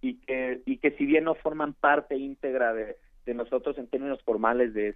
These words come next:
ser cofundadores o de haber firmado un acta constitutiva, sí son re-, o sea, sí son parte íntegra del movimiento al defender estas agendas de desigualdad que, pues, que hemos ido empujando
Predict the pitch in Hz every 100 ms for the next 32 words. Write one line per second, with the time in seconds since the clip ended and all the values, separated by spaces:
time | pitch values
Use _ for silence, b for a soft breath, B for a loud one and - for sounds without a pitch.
0 | - - - 120 - 107 101 110 120 120
1 | - - 107 107 113 - 117 117 117 113
2 | - - 113 104 107 - 98 123 107 127
3 | b b b - - 165 160 - 156 156
4 | 147 143 127 - - - 160 - 160 147
5 | 156 147 147 139 135 131 131 123 117 117
6 | 113 117 120 - 117 - - _ _ 117
7 | 120 120 - 123 131 131 127 131 123 113
8 | 123 123 120 110 104 - 104 107 107 110
9 | - - 123 110 - _ _ _ 120 -
10 | 127 135 - 135 135 131 - 113 - 127
11 | 120 110